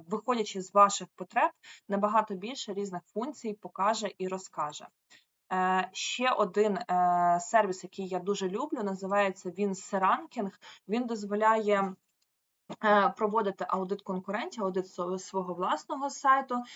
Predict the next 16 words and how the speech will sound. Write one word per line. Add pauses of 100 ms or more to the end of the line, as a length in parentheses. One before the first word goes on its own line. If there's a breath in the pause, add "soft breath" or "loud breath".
(140 loud breath)
І
крім
того,
він
ще
дає
можливість,
е,
спостерігати
за
позиціями,
ростом
і
падінням
нашого
сайту.